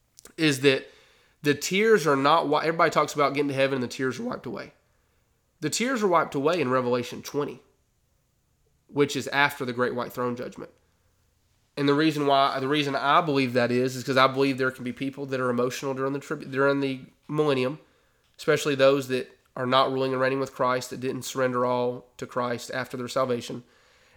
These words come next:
And I also believe that people will be able to cry during the great white throne judgment when we have people that we know standing before the Lord,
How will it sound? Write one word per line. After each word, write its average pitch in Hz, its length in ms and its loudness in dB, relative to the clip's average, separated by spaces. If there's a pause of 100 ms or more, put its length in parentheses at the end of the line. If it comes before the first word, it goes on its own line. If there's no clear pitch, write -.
And 139 120 0
I 131 60 8
also 135 320 4
believe 123 340 -2
that 120 140 -8
people 127 400 -4
will 123 200 -2
be 123 120 -4
able 120 160 -4
to 120 40 -8
cry 120 320 -4
during 120 280 -2
the 117 80 -4
great - 200 -8
white - 180 -10
throne 123 300 -8 (600)
judgment 120 500 0
when 117 540 -4 (120)
we 123 300 -6
have 120 260 -6
people 117 280 -6
that 117 80 -6
we 117 180 -6
know 117 300 -8
standing 120 360 -6
before 120 320 -10
the 117 80 -6
Lord, 120 320 -8